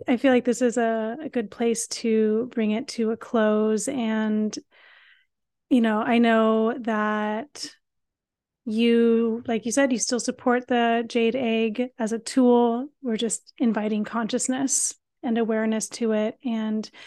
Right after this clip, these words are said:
to bring in this other piece that the marketing we're seeing online doesn't bring in to the light. So, um, where can the people find you? Tell us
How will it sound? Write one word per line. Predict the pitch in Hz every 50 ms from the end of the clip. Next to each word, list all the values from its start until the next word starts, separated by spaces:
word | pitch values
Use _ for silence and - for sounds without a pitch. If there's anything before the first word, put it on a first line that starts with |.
| - - _
to | - 226
bring | 196 240 226 226
in | 226
this | 226 226 - 285 -
other | 277 220 240 233 220
piece | 226 - - - - 302 269 247 233 269 269 - - - - _
that | 254 233 226 226 226 240 240 - _ - - - - - - - - - - - - - _
the | -
marketing | 240 240 240 226 233 - 240 240 233
we're | 226 226
seeing | 202 - - 285 277 262 247 240 226
online | 226 226 220 226 220 220 214 214 214 214 214 214 214 214 226 220 _ _ _ _ _ _ _ _ _ _ _ _ _ _ _ _ - 277 254 -
doesn't | - 254 233 220 - 240 240 254 277 254 - - - - - - 302 370 370
bring | 262 - 254 240 233 226
in | 220 220 220 220 220 - _ _ _ _ _ _ _ _ _ _ _ _ _ _
to | - 254
the | 208 226
light. | 214 220 240 254 277 285 _ - - - _ _
So, | - - - - 254 262 269 277 294 285 285 254 247 _ _ - - - - - - - - - - _ -
um, | 294 254 254 247 269 277
where | 240 269 269 277 302 311 330 349
can | - - 294 311 330 320 320 320 320 320 311 311 311 311 294
the | 247 285
people | 285 285 311 302 320 320 294
find | - - 269 262 302 339 320
you? | 285 262 240 233 233 226 226 247
Tell | - - - 269 269
us | 285 285 294 294 294 - -